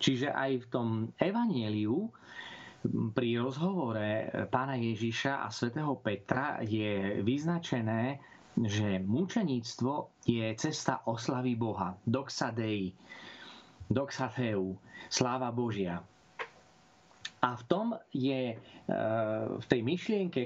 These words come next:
ktorú zvýrazňuje svätý Ignác vo svojich dielach, hovorí o tom, že učeník je ten, ktorý má ten istú, istý, istý údel so svojím mas-, majstrom, ktorý zomiera na kríži.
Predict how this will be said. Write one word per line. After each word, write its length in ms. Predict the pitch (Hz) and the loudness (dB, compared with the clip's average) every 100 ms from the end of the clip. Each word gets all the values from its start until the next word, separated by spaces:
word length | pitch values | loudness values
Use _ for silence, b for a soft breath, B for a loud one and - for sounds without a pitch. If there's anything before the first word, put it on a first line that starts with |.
| - | 0
ktorú 400 | 120 117 113 - | 0 2 0 0
zvýrazňuje 1040 | 117 120 143 147 160 160 135 117 107 - 107 | 2 2 2 0 2 2 2 0 -4 -4 0
svätý 480 | - 123 151 139 | 2 2 2 0
Ignác 240 | 104 120 131 | 2 0 2
vo 160 | 117 | 0
svojich 320 | 110 135 104 98 | 0 0 0 0
dielach, 320 | 104 120 113 | 2 2 0
hovorí 320 | 113 120 110 | 0 2 0
o 80 | - | 0
tom, 240 | 131 127 | 0 2
že 240 | 127 120 B B B B - - - - | 0 -2 B B B B -6 -4 0 2
učeník 640 | 139 - 147 143 147 151 | 2 2 0 2 2 0
je 240 | 123 135 139 | 2 2 2
ten, 160 | 139 139 | 0 -2
ktorý 320 | 135 131 123 | -2 0 2
má 160 | 117 113 | 0 0
ten 160 | 135 | 0
istú, 400 | 127 113 - 117 - | 0 -4 -2 -2 -2
istý, 320 | - - 123 | -10 2 2
istý 220 | 113 - 135 - | 2 -2 0 0
údel 400 | 98 113 123 101 | 0 2 0 -2
so 80 | |
svojím 400 | 98 - 104 113 | -4 -2 0 0
mas-, 320 | 95 82 95 107 | 0 -2 -2 0
majstrom, 480 | 95 92 - 104 | 0 0 -2 0
ktorý 320 | 113 - 98 95 | 0 0 0 0
zomiera 480 | 95 101 98 95 - - - 101 | 0 0 -2 -4 -8 -20 0 2
na 160 | 90 | 2
kríži. 480 | 98 92 95 90 | 0 0 2 0